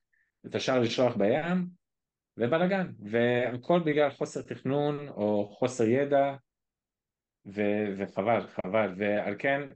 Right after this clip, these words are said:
יש שתי דברים, אתה שואל אותי מה לעשות, אחד, זה ללחוץ על הספקים שלך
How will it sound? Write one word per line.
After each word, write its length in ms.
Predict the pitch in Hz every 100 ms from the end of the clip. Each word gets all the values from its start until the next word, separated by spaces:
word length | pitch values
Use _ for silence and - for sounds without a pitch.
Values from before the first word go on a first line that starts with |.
| _
יש 340 | 120 127 - -
שתי 140 | 143
דברים, 220 | 135 123
אתה 100 | 117
שואל 200 | - 123
אותי 140 | 117 113
מה 120 | 110
לעשות, 520 | 104 98 - 104 - 92
אחד, 300 | - 131 113 - _ _ _ _ _ _ _
זה 180 | 107 113
ללחוץ 380 | 110 - 139 147
על 40 |
הספקים 460 | 131 123 117 - 131
שלך 240 | 123 120